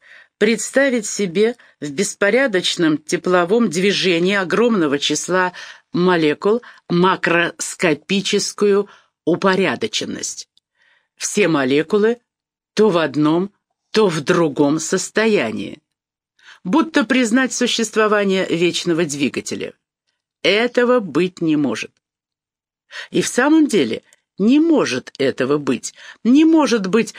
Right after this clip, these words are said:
вблизи состояния равновесия, а только его и рассматривала термодинамика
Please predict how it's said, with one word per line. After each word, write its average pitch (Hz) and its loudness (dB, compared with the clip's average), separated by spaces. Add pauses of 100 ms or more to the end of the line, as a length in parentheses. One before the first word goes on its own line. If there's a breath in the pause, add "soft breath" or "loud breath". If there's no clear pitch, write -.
(120)
вблизи 214 2
состояния 202 0
равновесия, 185 0 (540 loud breath)
а 139 0
только 151 0
его 135 0 (200 loud breath)
и 190 0
рассматривала 123 -2 (340 soft breath)
термодинамика 143 0